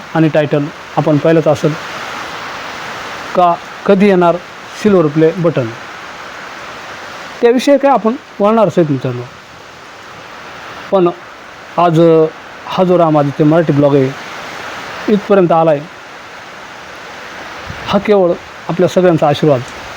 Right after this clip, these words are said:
लहान थोरांचा, आमच्या अनेक माता भगिनींचा, सगळ्यांचा आशीर्वाद आणि आशीर्वादामुळे आज हा राम आदित्य मराठी ब्लॉग इथपर्यंत आला आहे.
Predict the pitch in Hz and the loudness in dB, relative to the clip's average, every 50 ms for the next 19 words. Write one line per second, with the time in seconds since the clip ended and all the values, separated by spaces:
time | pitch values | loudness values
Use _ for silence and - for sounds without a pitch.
0 | - - - - - - 165 143 180 180 160 - 170 160 160 147 127 151 135 127 | -16 -16 -16 -12 -6 -2 0 0 2 2 2 2 2 2 2 2 2 0 0 0
1 | 143 - - - 151 147 - 165 147 151 156 156 - 165 156 151 147 156 151 151 | -2 -6 -6 -2 -2 0 2 2 4 4 4 4 4 2 2 4 4 4 4 4
2 | 147 156 151 151 147 139 - 135 127 127 - - - - - - - - - - | 4 4 6 6 4 4 4 2 -2 -2 -6 -14 -18 -18 -18 -18 -18 -18 -18 -18
3 | - - - - - 190 180 202 190 165 - 160 147 143 - 175 165 160 143 139 | -18 -12 -6 -2 2 4 4 4 4 4 4 2 2 2 4 4 4 4 4 2
4 | - - - - - - - - - - - - - - - 156 170 170 147 151 | 0 -8 -16 -20 -20 -20 -20 -20 -20 -20 -20 -20 -10 -2 2 4 4 4 4 2
5 | - - 196 185 170 156 147 147 147 151 147 139 143 165 - - - - - - | 2 2 4 4 4 4 4 4 4 4 4 4 2 -2 -6 -12 -20 -20 -16 -4
6 | - 156 151 143 131 - 156 151 151 151 - - 180 160 160 151 151 147 143 143 | 0 2 2 2 4 4 4 2 2 2 0 0 2 2 4 4 2 2 2 2
7 | 139 - 147 147 156 156 147 147 139 139 139 135 135 - - - - - - 180 | 0 2 2 4 4 4 4 2 4 4 4 2 2 -2 -10 -20 -14 -4 0 0
8 | 147 - - 156 147 143 139 139 143 147 143 127 | 0 2 2 2 2 2 4 4 4 4 4 2